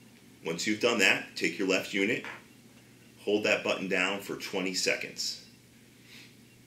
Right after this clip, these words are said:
After ten seconds, you will see the white light flash three times. Keep holding it down. After twenty seconds, it will flash white light three times again.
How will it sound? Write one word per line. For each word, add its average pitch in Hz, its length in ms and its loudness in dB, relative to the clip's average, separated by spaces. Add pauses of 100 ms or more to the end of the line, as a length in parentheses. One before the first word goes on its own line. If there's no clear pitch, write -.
(640)
After - 360 2
ten 143 300 -2
seconds, - 760 0 (200)
you 90 160 0
will 87 80 0
see 92 300 4
the 82 220 0
white 85 260 2
light 80 240 0
flash 71 380 -4
three 78 160 -6
times. - 480 -8 (180)
Keep 87 220 -6
holding 85 280 -2
it 80 120 -2
down. - 260 -4 (2000)
After 78 340 -2
twenty 143 360 -2
seconds, - 680 -2
it 80 100 -2
will 69 320 -2
flash - 500 -2 (220)
white 78 380 -2
light 76 320 0
three 87 160 -6
times 76 300 -4
again. 76 380 -2